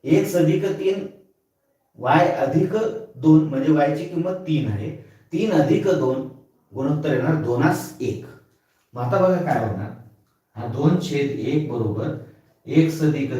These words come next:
तीन भागिले पाच होणार. याचा आणि याचा तिरकस गुणाकार करा, याचा आणि याचा तिरकस गुणाकार करा. एक्स अधिक तीन बरोबर पंचे दहा, हा तीन इकडे येणार, एक्स बरोबर दहा वजा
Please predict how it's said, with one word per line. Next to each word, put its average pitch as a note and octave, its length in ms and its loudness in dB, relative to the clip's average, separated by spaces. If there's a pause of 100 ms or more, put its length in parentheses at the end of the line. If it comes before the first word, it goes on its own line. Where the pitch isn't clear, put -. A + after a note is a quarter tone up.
तीन D3 240 0
भागिले A#2 380 0 (120)
पाच - 300 -4
होणार. F#2 240 -12 (240)
याचा A#2 240 -2
आणि D3+ 120 6
याचा D#3 200 -2 (100)
तिरकस D3+ 380 0
गुणाकार G#2 420 -6
करा, F#2 240 -14 (520)
याचा C3 260 2
आणि E3 120 4
याचा F3+ 240 -2
तिरकस C3 360 -2
गुणाकार G#2 380 -6
करा. - 240 -12 (120)
एक्स E3 340 0
अधिक C#3 340 0 (180)
तीन F3 240 0
बरोबर C#3 380 -2 (260)
पंचे B2+ 380 -4
दहा, G#2 320 -6 (460)
हा B2 180 -4
तीन D#3 200 6
इकडे D#3+ 240 2
येणार, C#3 300 2 (440)
एक्स D#3 300 0
बरोबर C#3+ 400 0 (100)
दहा B2 360 0
वजा D3+ 360 0